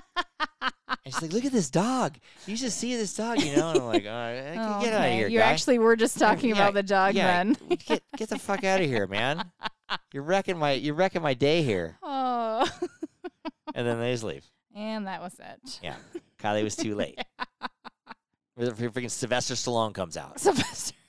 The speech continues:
Speaker 2: Stallone.
Speaker 1: He was full, like, Sylvester
Speaker 2: Oh,
Speaker 1: Stallone,
Speaker 2: boy.
Speaker 1: kind of like a Italian, like, buff, t-, super
Speaker 2: Oh.
Speaker 1: tan, you know, like, "Hey, babe," you know, gold,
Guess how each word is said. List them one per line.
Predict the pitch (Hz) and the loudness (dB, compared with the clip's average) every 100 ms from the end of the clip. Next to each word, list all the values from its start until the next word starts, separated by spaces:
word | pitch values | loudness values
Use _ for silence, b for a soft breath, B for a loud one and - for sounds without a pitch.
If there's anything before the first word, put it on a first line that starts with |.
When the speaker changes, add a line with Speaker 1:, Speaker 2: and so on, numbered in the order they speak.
| - | -20
Speaker 2:
Stallone. | - - - _ - _ _ _ _ _ B B | -20 -14 -14 _ -20 _ _ _ _ _ B B
Speaker 1:
He | - | -2
was | - - B | -2 -4 B
full, | - 160 131 | 0 2 4
like, | 131 | 2
Sylvester | - - 117 117 208 | 0 0 2 2 2
Speaker 2:
Oh, | 202 | 2
Speaker 1:
Stallone, | 117 113 139 | 4 2 2
Speaker 2:
boy. | |
Speaker 1:
kind | 120 104 | 0 -2
of | |
like | 92 85 | -2 -6
a | 78 B B B | -10 B B B
Italian, | - 120 110 117 113 110 | -4 0 2 2 -2 -2
like, | 98 85 | -6 -8
buff, | 90 107 104 - | -2 0 0 -4
t-, | - | -10
super | - 131 - | -6 -6 -6
Speaker 2:
Oh. | - | -10
Speaker 1:
tan, | 107 190 180 101 101 101 b b b b | -4 0 2 0 -4 -14 b b b b
you | 107 | -4
know, | 92 95 | -2 0
like, | 92 87 _ - | -2 -4 _ -14
"Hey, | 92 | -10
babe," | 95 87 87 - _ | -6 -6 -8 -12 _
you | 101 | -10
know, | 277 294 | -6 -4
gold, | 123 117 110 | 2 2 2